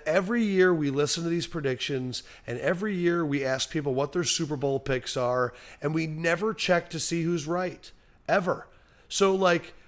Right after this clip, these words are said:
the fact that we just every year just go, "Oh,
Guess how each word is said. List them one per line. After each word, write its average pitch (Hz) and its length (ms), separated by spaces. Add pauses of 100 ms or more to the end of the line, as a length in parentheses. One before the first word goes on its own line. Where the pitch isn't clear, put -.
(280)
the 156 140
fact 185 300
that 208 140
we 196 120
just 165 240
every 160 320
year 156 240
just 147 300
go, 131 260
"Oh, 170 260